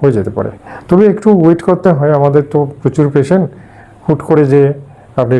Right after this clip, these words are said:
রিপ্লাই পেয়ে যাবেন সেটা নাও হতে পারে, একটু অপেক্ষা করতে হতেও পারে। আর কপাল ভালো হলে সাথে সাথেই হয়ে যাবে, বুঝতে পারছেন? আসুন, মোস্ট কমন একটা ডিজিজ নিয়ে আজকে আলোচনা করব, very কমন। কমন বলতে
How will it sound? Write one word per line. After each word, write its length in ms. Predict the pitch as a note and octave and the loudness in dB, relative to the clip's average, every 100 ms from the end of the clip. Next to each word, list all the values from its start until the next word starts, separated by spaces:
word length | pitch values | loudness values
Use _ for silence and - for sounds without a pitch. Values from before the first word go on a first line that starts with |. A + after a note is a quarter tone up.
| B2+ | 0
রিপ্লাই 240 | C3 D3 B2 | 0 0 2
পেয়ে 140 | B2+ | 0
যাবেন 180 | B2 B2 A#2 | 0 -2 -2
সেটা 160 | C3 B2 | -2 0
নাও 120 | C3+ C3 | 0 0
হতে 120 | A2 G#2+ | -2 -2
পারে, 120 | A#2 C3+ | -2 -2
একটু 180 | C#3 D#3+ D#3 D3+ C3+ | 0 2 2 2 0
অপেক্ষা 320 | B2+ C3+ - C#3 - | 0 -4 -4 -6 -4
করতে 260 | A2+ - B2+ A#2+ | -8 -4 -2 0
হতেও 340 | A#2 C#3+ C#3 C#3 | -2 2 0 0
পারে। 160 | G2+ G2+ - - - - - B2 | -4 -8 -14 -20 -20 -20 -8 -6
আর 80 | A#2 | -4
কপাল 220 | C3 C#3 C#3 | -4 -2 0
ভালো 140 | B2+ B2+ | 0 0
হলে 140 | C3+ D#3 - | 0 -4 -4
সাথে 180 | A#2+ A2 | -4 -4
সাথেই 220 | G2 G2+ F#2 | -4 -4 -6
হয়ে 120 | G#2+ | -8
যাবে, 140 | A2 - - - - - - | -10 -16 -20 -20 -20 -20 -8
বুঝতে 180 | C3+ D#3 | -2 2
পারছেন? 260 | D#3 - C#3 A2 - - - - - - - - - B2 | 2 0 -4 -6 -16 -20 -20 -16 -14 -14 -16 -18 -6 -6
আসুন, 220 | - A2+ G2+ - - - - - - - - - - - C#3+ | -4 -8 -12 -20 -20 -20 -20 -20 -20 -20 -20 -16 -16 -4 2
মোস্ট 220 | F3+ A3 - - | 2 2 -4 -2
কমন 280 | F3+ G3 A3 E3+ | 2 4 4 2
একটা 180 | - E3 D3 - _ _ _ C3+ | 0 -2 -2 -8 _ _ _ 0
ডিজিজ 240 | C#3+ D#3 D3 | 2 2 4
নিয়ে 120 | D3+ C3+ | 2 0
আজকে 160 | - C#3 | 0 -2
আলোচনা 280 | B2 B2+ B2+ | -2 -4 -4
করব, 120 | A#2 B2 C3+ B2 | 0 0 0 0
very 200 | G#3+ B3+ | 2 0
কমন। 220 | C#3 G2+ G2+ - _ - - - - - | -2 -6 -10 -18 _ -20 -20 -20 -16 -4
কমন 220 | F3 G#3+ A3 | 0 2 2
বলতে 200 | A3+ G#3 | 2 0